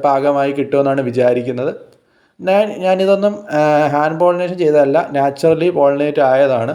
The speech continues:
അപ്പോൾ അതുകൊണ്ട് തന്നെ ഫ്രൂട്ടൊക്കെ കുറച്ച് ചെറുതാണ്. പിന്നെ വളരെ ചെറിയ ചട്ടിയിലൊക്കെയാണ് നമ്മൾ നട്ടിട്ടുള്ളത്. പക്ഷെ അതൊന്നും വലിയ കാര്യമായിട്ട് ഇതിനെ ബാധിച്ചിട്ടില്ല, നല്ല രീതിയിൽ തന്നെ നമുക്ക് റിസൾട്ട് വരുന്നുണ്ട്. നമുക്ക് ആദ്യമായിട്ടാണ്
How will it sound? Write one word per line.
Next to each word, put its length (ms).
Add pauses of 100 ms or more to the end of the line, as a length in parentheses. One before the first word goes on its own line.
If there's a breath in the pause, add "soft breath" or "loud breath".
അപ്പോൾ 180
അതുകൊണ്ട് 360
തന്നെ 220 (120)
ഫ്രൂട്ടൊക്കെ 440 (120)
കുറച്ച് 340 (140)
ചെറുതാണ്. 480 (680 soft breath)
പിന്നെ 320
വളരെ 300 (120)
ചെറിയ 380 (240)
ചട്ടിയിലൊക്കെയാണ് 720
നമ്മൾ 160 (140)
നട്ടിട്ടുള്ളത്. 520 (300 loud breath)
പക്ഷെ 200
അതൊന്നും 220 (220)
വലിയ 260 (140)
കാര്യമായിട്ട് 440
ഇതിനെ 220
ബാധിച്ചിട്ടില്ല, 420 (120)
നല്ല 140
രീതിയിൽ 260
തന്നെ 120
നമുക്ക് 240
റിസൾട്ട് 400
വരുന്നുണ്ട്. 580 (360 soft breath)
നമുക്ക് 180
ആദ്യമായിട്ടാണ് 880